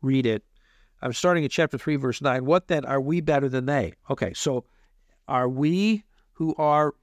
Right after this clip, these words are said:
religious, and let's say that we have the true faith of Christianity, 'cause we're accepting Christ's death, burial, and resurrection on the cross for our sins.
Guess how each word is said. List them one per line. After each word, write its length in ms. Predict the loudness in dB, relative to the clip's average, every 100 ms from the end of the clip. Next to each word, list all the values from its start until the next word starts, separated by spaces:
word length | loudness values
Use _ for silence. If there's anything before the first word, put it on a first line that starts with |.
| -4
religious, 800 | 0 2 2 0 0 -2 -4 -8
and 100 | -2
let's 220 | 0 -2
say 320 | -2 0 2
that 120 | 2 0
we 180 | 0
have 360 | 0 2 0 -2 _ _ -14
the 60 |
true 280 | -6 -2 -2
faith 320 | 0 0 0
of 140 | -2 -4
Christianity, 840 | -4 -2 0 2 2 2 0 -2
'cause 220 | -2 -4
we're 160 | 0 -2
accepting 540 | 0 0 0 0 -6 -8 _ _
Christ's 260 | -4 -2 0
death, 280 | 0 0 0
burial, 240 | 2 2
and 80 | 2
resurrection 540 | 0 2 0 0 0
on 100 | -2
the 40 | 0
cross 300 | 0 0 0
for 180 | -4
our 80 | -4
sins. 460 | -2 -2 -4 -6